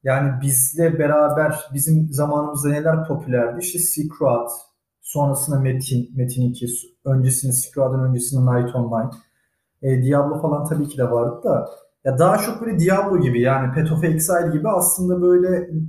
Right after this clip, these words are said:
e, nasıl bir çekim diyelim onu, üstten karakterinizi görüyorsunuz. O şekilde hareket ediyorsunuz. Kamera açısı o şekilde.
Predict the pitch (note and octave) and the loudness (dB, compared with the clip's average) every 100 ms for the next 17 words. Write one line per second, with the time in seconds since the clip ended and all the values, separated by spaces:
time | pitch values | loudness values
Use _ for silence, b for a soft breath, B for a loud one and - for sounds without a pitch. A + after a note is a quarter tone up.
0 | D3 C3+ C3+ C#3+ E3+ F3+ F3+ D3+ - C3 | -6 -6 -6 -8 -8 -8 -10 -10 -10 -4
1 | B2+ A#2+ A#2+ B2 D#3+ - F3 E3 - C#3 | -2 0 -2 -6 -6 -6 -4 -4 0 0
2 | C3 C3+ A#2+ A#2 - A#2 A#2 A#2+ - D#3+ | 0 -6 -8 -8 -6 -2 -2 -2 -8 -10
3 | - - _ _ _ _ _ E3 D#3+ F3+ | -10 -14 _ _ _ _ _ -2 0 0
4 | F3 C#3+ B2 A#2+ B2+ A#2+ A#2 A#2 - F3 | 0 2 2 0 0 -2 0 -2 -2 -4
5 | - - - D#3+ D3 C#3+ C#3+ - - C#3 | -4 -6 -6 -4 0 0 -2 -4 -4 -4
6 | - C3 - A2 A#2+ - - | -2 -4 -8 -6 -6 -6 -8